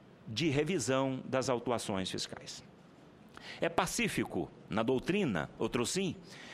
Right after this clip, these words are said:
que não existem matérias que devem, entre aspas, naturalmente, fecha aspas, eh, ser contidas em lei complementar.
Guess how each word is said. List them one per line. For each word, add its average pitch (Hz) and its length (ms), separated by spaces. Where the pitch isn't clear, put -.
que 214 160
não 226 280
existem 185 480
matérias 156 720
que 180 140
devem, 147 640
entre 113 300
aspas, 135 640
naturalmente, 151 1000
fecha 135 380
aspas, - 440
eh, 127 640
ser 185 320
contidas 175 640
em 190 120
lei 143 400
complementar. 151 720